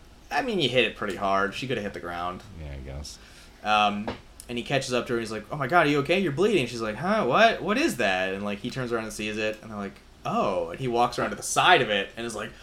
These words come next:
Speaker 1: "Oh my God, Rose, get over here." And she runs over, and you see it's, like, this weird dinosaur-looking thing. It's, like, got a long neck, and its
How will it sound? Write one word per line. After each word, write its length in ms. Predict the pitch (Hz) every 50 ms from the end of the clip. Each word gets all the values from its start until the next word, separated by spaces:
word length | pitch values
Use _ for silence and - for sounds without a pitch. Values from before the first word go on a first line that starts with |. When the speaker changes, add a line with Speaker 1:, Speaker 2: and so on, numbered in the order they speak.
| - - - -
Speaker 1:
"Oh 100 | 233 262
my 100 | - 202 220
God, 260 | 247 262 240 214 220
Rose, 200 | 262 269 247 226
get 120 | 202 254
over 200 | 269 262 240 208
here." 280 | 185 180 160 127 117 110
And 160 | 107 101 101 -
she 140 | - 160
runs 240 | 147 143 143 139 135
over, 420 | 143 143 139 123 117 117 113 - - - - - - - -
and 100 | 131 143
you 60 | 143
see 160 | 135 - 165
it's, 120 | 151 127 147
like, 120 | 139 127
this 160 | 120 139 127
weird 680 | 131 127 131 151 160 151 151 147 147 143 139 135 127 -
dinosaur-looking 1200 | - 131 113 120 135 135 131 127 - - 131 123 120 120 117 117 117 117 117 110 104 107 110 113 113 - -
thing. 340 | 127 117 110 104 101 98 101
It's, 160 | 101 98 -
like, 140 | 113 107 101
got 240 | 110 104 104 104 -
a 60 | -
long 580 | 107 107 110 113 117 113 117 117 113 110 113 113
neck, 320 | 117 117 113 113 113 -
and 100 | 117 110
its 260 | 107 104 - - -